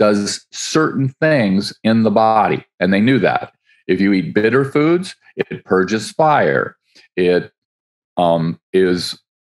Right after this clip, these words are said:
very healing in a variety of ways that I'm not gonna go into all of them. Like, sweet nourishes the body and it arrests pain. The bitter herbs actually, uh, stimulate the liver.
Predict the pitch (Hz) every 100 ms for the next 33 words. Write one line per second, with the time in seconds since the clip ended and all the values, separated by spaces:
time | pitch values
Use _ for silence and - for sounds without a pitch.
0 | _ 101 98 92 113 127 123 117 117 110
1 | 101 92 101 98 98 110 107 92 90 87
2 | 92 104 95 - 90 90 90 87 - 73
3 | 71 67 58 58 _ 76 - - 120 123
4 | - 82 101 110 - 120 117 107 107 107
5 | 107 107 _ - - _ 87 90 85 87
6 | 78 - - - 127 131 127 123 123 131
7 | - _ _ _ _ _ _ _ _ _
8 | _ _ _ _ _ _ - 104 92 92
9 | 82 - 87 113 120 - 117 110 107 104
10 | 98 - 104 - 98 98 95 92 90 95
11 | - - - 95 85 85 - - 113 120
12 | 113 107 - 107 104 98 104 98 95 92